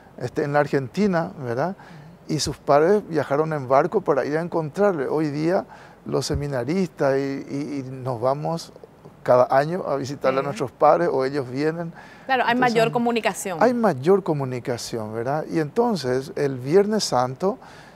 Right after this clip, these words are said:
Speaker 1: es el día en que Jesús, este, muere en la cruz. Se lee las siete, las siete palabras,
Speaker 2: Sí.
Speaker 1: se recuerda su pasión, ¿verdad? Se mira a los dos ladrones, se mira a todas las personas que están ahí en torno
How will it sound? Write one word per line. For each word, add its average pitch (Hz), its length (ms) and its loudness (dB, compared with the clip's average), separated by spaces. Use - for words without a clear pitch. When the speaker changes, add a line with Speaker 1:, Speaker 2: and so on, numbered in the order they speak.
Speaker 1:
es 139 220 -2
el 156 160 -2
día 156 300 2
en 156 100 -6
que 160 120 -4
Jesús, 196 720 -2
este, 139 440 -6
muere 156 460 0
en 139 120 -6
la 131 120 2
cruz. 107 340 -10
Se - 200 0
lee 151 380 4
las 135 240 -2
siete, 139 760 0
las 131 180 -2
siete 143 240 -2
palabras, 139 720 4
Speaker 2:
Sí. 190 160 -12
Speaker 1:
se 156 180 -4
recuerda 131 420 -2
su 143 140 -6
pasión, 151 640 -2
¿verdad? 117 300 -6
Se 127 220 -4
mira 139 360 2
a 131 60 4
los 120 200 -4
dos 127 160 -2
ladrones, 139 600 4
se 131 140 -4
mira 131 360 -2
a 123 60 0
todas 127 300 0
las 131 100 -2
personas 143 460 -6
que 131 100 -6
están 135 240 -2
ahí 131 180 0
en 127 120 -6
torno 139 420 0